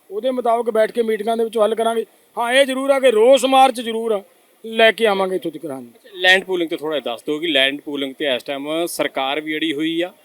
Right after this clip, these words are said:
Speaker 2: ਕਹਿੰਦੇ ਕਿ ਫਾਇਦੇ ਬੜੇ ਆ ਖਾਸ ਕਰਕੇ ਕਿਸਾਨਾਂ ਨੂੰ, ਤੇ ਤੁਸੀਂ ਕਿਸਾਨ ਆਗੂ ਵੀ ਅੜੇ ਹੋਏ ਆ, ਕਿਸਾਨ ਵੀ ਅੜੇ ਹੋਏ ਆ, ਕੀ ਲੱਗਦਾ ਕੋਈ ਫਾਇਦੇ ਹੈਗੇ ਲੈਂਡ ਪੂਲਿੰਗ?
Speaker 1: ਲੈਂਡ ਪੂਲਿੰਗ ਨੂੰ ਲੈ ਕੇ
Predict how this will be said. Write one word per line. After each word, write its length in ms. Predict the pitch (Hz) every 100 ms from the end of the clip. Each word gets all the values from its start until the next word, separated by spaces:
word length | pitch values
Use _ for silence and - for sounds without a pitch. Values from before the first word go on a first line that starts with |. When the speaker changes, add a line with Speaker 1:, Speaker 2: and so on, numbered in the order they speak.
| _ _
Speaker 2:
ਕਹਿੰਦੇ 200 | 202 208
ਕਿ 120 | 214 226
ਫਾਇਦੇ 480 | - 165 160 185
ਬੜੇ 300 | 185 160 156
ਆ 60 | 143
ਖਾਸ 320 | - 139 135
ਕਰਕੇ 280 | 147 131 143
ਕਿਸਾਨਾਂ 480 | 139 - 131 120 120
ਨੂੰ, 180 | 120 113 _ _ _ _ _ _ _ -
ਤੇ 100 | 208 -
ਤੁਸੀਂ 280 | 202 180 226
ਕਿਸਾਨ 420 | 220 185 165 165
ਆਗੂ 240 | 160 156 190
ਵੀ 140 | 202
ਅੜੇ 160 | 180 170
ਹੋਏ 180 | 170
ਆ, 60 | 175
ਕਿਸਾਨ 460 | 175 - 151 139 143
ਵੀ 160 | 147
ਅੜੇ 140 | 147 151
ਹੋਏ 160 | 156
ਆ, 40 | 170
ਕੀ 200 | - 277
ਲੱਗਦਾ 360 | 170 139 143
ਕੋਈ 320 | - - -
ਫਾਇਦੇ 340 | 202 170 185 226
ਹੈਗੇ 200 | 233 269
ਲੈਂਡ 180 | 233 214
ਪੂਲਿੰਗ? 800 | _ _ _ _ _ 196 196 185
Speaker 1:
ਲੈਂਡ 340 | 196 262 294
ਪੂਲਿੰਗ 400 | 262 254 247 254
ਨੂੰ 160 | 254 233
ਲੈ 160 | 190
ਕੇ 480 | 190 214 214 220 226